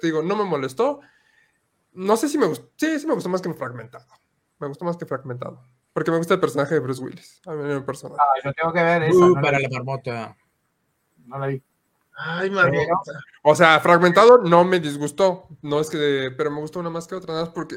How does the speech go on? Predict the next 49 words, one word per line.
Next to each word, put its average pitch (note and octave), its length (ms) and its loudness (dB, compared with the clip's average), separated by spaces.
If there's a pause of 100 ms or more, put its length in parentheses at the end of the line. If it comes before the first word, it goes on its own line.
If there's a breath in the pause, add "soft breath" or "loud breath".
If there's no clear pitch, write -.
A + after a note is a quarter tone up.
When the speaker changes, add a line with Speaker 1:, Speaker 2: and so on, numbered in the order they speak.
Speaker 1:
insisto, F#3 320 -4
me D3+ 120 -4
gustó D3 200 -8
más F3+ 160 -6
el F3+ 80 -10
personaje D3 380 -8
de C#3 140 -6
Bruce C#3+ 240 -6
Willis D3+ 420 -8 (500)
que D3 80 -8
el C3 160 -8
de, B2+ 800 -6
¿cómo C#3+ 140 -10
se D3 80 -12
llama? E3+ 260 -10
Que D3 100 -10
el C3 100 -12
de C3 140 -8
James D#3 220 -4
McAvoy, F3+ 440 0
que D3 120 -4 (180)
actúa - 360 -8 (120)
cabronamente, F3 840 -2 (440 soft breath)
pero E3 200 6
se F3+ 100 -4
me F#3 80 0
hace F3+ 120 -4
más F3+ 140 -4
interesante D#3 360 -10
como, B2+ 460 -16
lo D#3+ 160 0
que F#3 100 2
ya... F#3+ 100 2
Bueno, G3+ 200 -2
ya G3+ 240 0
como A3+ 160 2
que D#3+ 80 0
tenía D3+ 200 -2
yo D#3 120 -2
esa E3 200 -2
nostalgia C#3+ 460 0
de C3+ 100 -4
Bruce B2+ 220 -6
Willis, B2 260 -10
más C#3+ 180 -6
como - 200 -20
por - 220 -8
Speaker 4:
Sí. A#3 240 0
Speaker 1:
eso. D3+ 160 -8